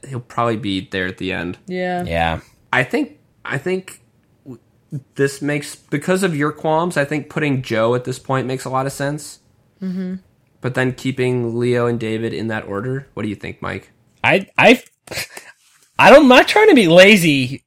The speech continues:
Speaker 3: but I, I really think that this is pretty well constructed. I think that makes sense. Yeah, Garrett, Joe, Leo, David.
Speaker 1: Okay.
Speaker 3: And then I
Speaker 2: Blake.
Speaker 1: How do you guys feel about Blake at four?
Speaker 3: Yeah.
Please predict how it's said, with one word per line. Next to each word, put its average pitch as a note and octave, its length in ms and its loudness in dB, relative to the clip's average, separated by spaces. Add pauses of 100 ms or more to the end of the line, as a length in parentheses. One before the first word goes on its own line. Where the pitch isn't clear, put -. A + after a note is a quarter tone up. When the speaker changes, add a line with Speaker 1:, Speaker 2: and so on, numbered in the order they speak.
(100)
Speaker 3:
but D#3 200 8
I, G3 260 8
I G#3 120 6
really C4 320 6
think B3+ 180 4
that - 540 -10
this D#3 140 -6
is B3+ 120 0
pretty C#4 180 0
well G3 160 8
constructed. D#3 500 2
I - 60 4
think C4 220 0
that A#3 120 6
makes E3+ 220 2
sense. C#3+ 320 -2
Yeah, C3+ 200 2
Garrett, B2 520 0
Joe, A#2+ 320 -2
Leo, A2+ 320 0
David. G2 540 -2 (1080)
Speaker 1:
Okay. F3 440 -4 (680)
Speaker 3:
And D#3+ 160 6
then F3 140 8
I E3 220 8
Speaker 2:
Blake. A3 380 -4
Speaker 1:
How D3 100 0
do E3 80 0
you F3 40 -2
guys D#3+ 240 2
feel E3 120 -2
about C3+ 260 2
Blake A#2 240 0
at - 80 -8
four? F#2+ 400 -10 (160)
Speaker 3:
Yeah. A#2+ 360 2